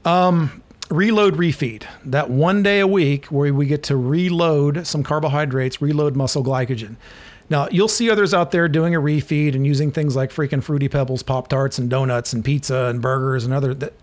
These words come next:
uh, other shit foods. To me, in my opinion, based on my experience, this is not the same,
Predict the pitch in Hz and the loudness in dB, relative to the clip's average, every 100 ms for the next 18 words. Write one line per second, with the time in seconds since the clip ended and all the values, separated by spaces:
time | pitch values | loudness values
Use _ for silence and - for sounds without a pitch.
0 | - 147 160 156 143 - 165 139 - 123 | -4 -2 0 0 0 -2 -2 -4 -4 -4
1 | 110 104 - - - - - - - 170 | -4 -6 -10 -14 -20 -20 -20 -20 -2 2
2 | 202 302 185 120 170 208 - 123 190 180 | 4 4 2 2 0 -4 -6 -6 -4 -4
3 | - 240 220 196 233 - - 127 123 156 | -2 0 2 0 -2 -6 -8 -6 -4 -2
4 | 147 165 175 226 247 151 165 156 - 123 | -2 -2 -2 -2 0 0 -2 -4 -2 0
5 | 131 147 226 - 226 170 139 170 180 | 0 -2 -4 -4 -2 0 -2 -2 -6